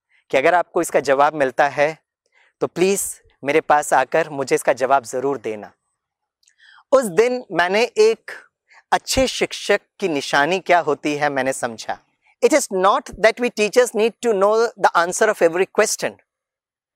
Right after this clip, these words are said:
but what is very, very important I learned from my wonderful teacher is we need to be humble, we need to be polite। हमें बहुत नम्रतापूर्वक इस खोज में चलना चाहिए।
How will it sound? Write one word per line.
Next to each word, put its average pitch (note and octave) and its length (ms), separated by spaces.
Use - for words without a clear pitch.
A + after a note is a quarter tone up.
but D#3 100
what F3 120
is C4 240
very, G#3 180
very G3+ 200
important D#3 520
I D3 100
learned D#3 300
from D#3 280
my C#3+ 140
wonderful D3 500
teacher C#3+ 200
is D3 260
we D#3+ 80
need E3+ 280
to D3+ 80
be D3+ 60
humble, C#3+ 400
we D3+ 80
need D3+ 240
to C#3 100
be C3+ 60
polite। C#3 480
हमें F#3 240
बहुत G#3 420
नम्रतापूर्वक D3 1040
इस D4 160
खोज A#3 640
में F3 280
चलना E3 300
चाहिए। A#2 520